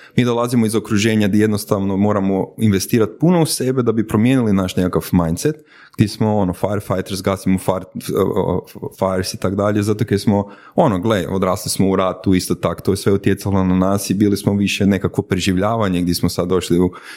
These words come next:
nekakav, ajmo reći, zapadnjački mentalitet, gdje, ono,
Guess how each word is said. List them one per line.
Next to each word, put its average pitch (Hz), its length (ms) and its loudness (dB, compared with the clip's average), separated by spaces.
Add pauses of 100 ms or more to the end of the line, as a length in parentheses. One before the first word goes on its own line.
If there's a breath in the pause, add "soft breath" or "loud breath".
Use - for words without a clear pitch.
nekakav, 87 340 -2
ajmo 87 220 0
reći, 85 280 0
zapadnjački 87 680 -2
mentalitet, 90 680 0
gdje, 113 240 -2 (200)
ono, 98 280 -2